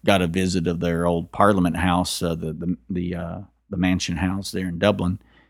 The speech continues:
And, uh, <clears throat> it was kinda cool and kinda prestigious, and it was, it was neat to be able to represent my, my, uh, hometown. And, uh, and that might happen again, uh, as I travel overseas for the band. I'll be, um, a, a, a sort of makeshift courier for unesco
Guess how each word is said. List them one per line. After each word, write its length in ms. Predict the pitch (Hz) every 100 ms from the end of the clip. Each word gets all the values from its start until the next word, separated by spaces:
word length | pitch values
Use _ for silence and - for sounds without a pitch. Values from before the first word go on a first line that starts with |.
| _
And, 260 | 101 90 90
uh, 200 | 92 98 -
<clears throat> 80 | _
it 320 | 226 143 101
was 120 | 113 -
kinda 220 | 143 110
cool 420 | - 120 120 127
and 160 | 107 104
kinda 220 | 110 101
prestigious, 760 | 110 98 - 123 110 123 -
and 160 | 110 104
it 180 | 104 110
was, 200 | 110 110
it 160 | 101
was 180 | 101 95
neat 300 | 107 113 113
to 100 | 101
be 140 | 101
able 140 | 101 95
to 60 |
represent 500 | 92 101 85 78 95
my, 260 | 85 87 82 - _ _ _ _ _ _
my, 340 | 101 90 87
uh, 120 | 87 85
hometown. 680 | 101 95 82 104 107 98
And, 140 | 92 95
uh, 120 | 92 - - _
and 240 | - 104 104
that 160 | 113
might 200 | 127 123
happen 300 | 123 131 117
again, 420 | 104 101 120 117 104
uh, 120 | 98
as 220 | 107 117 110
I 100 | 98
travel 640 | - 104 98 92 80 - -
overseas 520 | 107 78 - 110 101
for 160 | 92
the 120 | 87 -
band. 440 | 101 101 92 87
I'll 280 | 85 90 87
be, 340 | 90 87 -
um, 380 | - 85 80 80
a, 320 | - 90 - 82 -
a, 40 | -
a 40 |
sort 200 | - 95
of 80 | 82
makeshift 500 | 95 - - 95 -
courier 540 | - 107 101 92 85
for 180 | - 87
unesco 800 | 82 90 95 - - 85 87